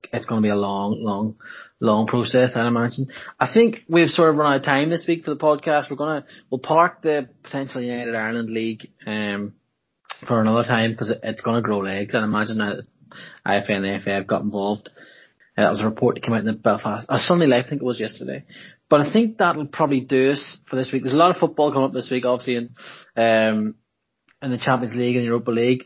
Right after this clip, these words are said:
We might try and squeeze in a bonus one, depending on what happens this week and that. But, um, as always, catch our podcasts across all your podcast apps. Uh,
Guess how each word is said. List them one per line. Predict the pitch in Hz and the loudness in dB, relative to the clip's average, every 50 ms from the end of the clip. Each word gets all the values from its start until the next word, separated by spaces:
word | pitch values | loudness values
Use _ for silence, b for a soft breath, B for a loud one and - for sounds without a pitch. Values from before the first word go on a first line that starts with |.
| _ _ | _ _
We | - 123 117 | -8 -4 -2
might | 117 123 123 127 127 131 - _ _ _ _ - | -2 0 0 0 -2 -2 -6 _ _ _ _ -2
try | - 123 120 | -2 0 0
and | 113 | -2
squeeze | - - - 123 117 | -2 -2 -2 0 0
in | 123 120 | 0 -4
a | 117 | -4
bonus | 113 - - 123 120 123 127 123 - | -6 -2 -2 0 2 2 0 0 0
one, | 135 131 131 127 127 120 | 2 2 2 2 2 0
depending | - 127 - 131 123 123 | -2 -6 -4 -4 -2 -2
on | 123 120 | 0 0
what | 120 123 | 0 0
happens | 127 120 107 - 123 117 110 | 0 -2 -4 -4 -6 -6 -6
this | 123 117 - | -6 -6 -4
week | 127 120 113 123 | -4 -4 -2 -2
and | 117 117 | -2 0
that. | 117 120 123 123 - - B B B B B B B B _ - | 0 -2 -2 -4 -6 -14 B B B B B B B B _ 2
But, | 123 120 117 | 4 6 6
um, | 117 113 113 110 113 110 107 - _ _ _ - - - _ _ - - - | 6 6 4 2 2 0 -2 -6 _ _ _ -20 -20 -20 _ _ -20 -6 0
as | 135 139 131 123 | 2 2 4 4
always, | 131 117 117 120 127 127 127 127 - - | 2 2 2 4 4 4 2 2 0 -2
catch | 127 123 123 - | -4 -2 -2 -2
our | 123 117 | -4 -4
podcasts | - 123 113 113 110 - 127 120 117 117 110 - - - - - - _ _ | -2 -2 -4 -4 -2 -2 0 0 0 0 -2 -6 -10 -14 -16 -18 -20 _ _
across | 113 113 - - 123 117 113 110 104 - - - - - | -12 -12 -8 -6 -4 -2 -2 -2 -4 -6 -8 -12 -4 -2
all | 127 127 127 | 0 2 2
your | 123 | 2
podcast | 123 - 117 107 - - 117 107 101 - | 0 -2 -2 -4 -2 -2 -4 -4 -4 -4
apps. | 113 107 107 110 - - - - - B B B B B B B _ - | -6 -6 -6 -6 -8 -12 -14 -18 -18 B B B B B B B _ -2
Uh, | 110 107 104 104 104 104 104 104 104 101 101 | 0 2 2 2 2 2 2 2 0 0 -2